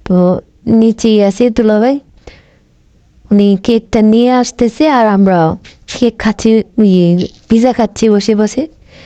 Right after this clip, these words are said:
সরি, আসলে, হ্যাঁ, অনেকদিন পর কথা বলতেছি, যার কারণে একটু আটকে আটকে যাচ্ছিল। যাই হোক, আমাদের পিৎজা খাওয়া শেষ, এখন কেকের অপেক্ষা। তো অপেক্ষা করতেছিলাম কেকের জন্য।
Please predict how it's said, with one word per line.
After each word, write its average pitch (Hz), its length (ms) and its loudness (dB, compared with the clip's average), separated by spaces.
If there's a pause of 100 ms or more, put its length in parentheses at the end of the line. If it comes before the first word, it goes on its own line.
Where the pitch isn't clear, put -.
(260)
সরি, 190 440 0
আসলে, 180 380 -2 (120)
হ্যাঁ, 269 120 0
অনেকদিন 208 440 2
পর 214 260 -2
কথা 208 220 -2
বলতেছি, 208 320 0
যার 185 180 -2
কারণে 196 360 0 (1000)
একটু - 280 -4
আটকে 208 340 -2
আটকে 233 200 -4
যাচ্ছিল। 214 480 -2 (460)
যাই 202 240 0
হোক, 247 140 0 (260)
আমাদের 202 320 0
পিৎজা 226 320 0
খাওয়া 240 240 0
শেষ, 254 360 -2
এখন 220 260 0
কেকের 226 400 0
অপেক্ষা। 233 460 -4 (1000)
তো 208 280 2
অপেক্ষা 220 360 -2
করতেছিলাম 226 600 -2 (640)
কেকের 226 320 -2
জন্য। 226 380 0